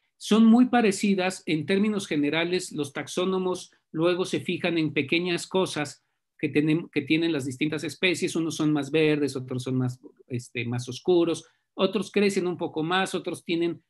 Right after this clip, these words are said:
un par de dientes extras en la parte de atrás de la, de la, de la mandíbula, etcétera. O sea, hay pequeñas diferencias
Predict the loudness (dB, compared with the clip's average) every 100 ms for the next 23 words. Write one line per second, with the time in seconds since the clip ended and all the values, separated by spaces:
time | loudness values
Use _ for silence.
0 | _ 0 0 2 0 0 0 2 2 2
1 | -2 -4 -6 -6 -6 -6 -4 -4 -4 -4
2 | -2 -2 -2 -2 -2 -2 -4 -8 _ _
3 | _ _ -8 -6 -4 -6 -6 -6 -8 -10
4 | -12 -10 -8 -6 -4 0 4 4 4 2
5 | 0 -2 -2 -2 -2 -4 -4 -6 -6 -4
6 | -4 0 2 2 0 -2 -2 0 2 0
7 | -2 -4 -6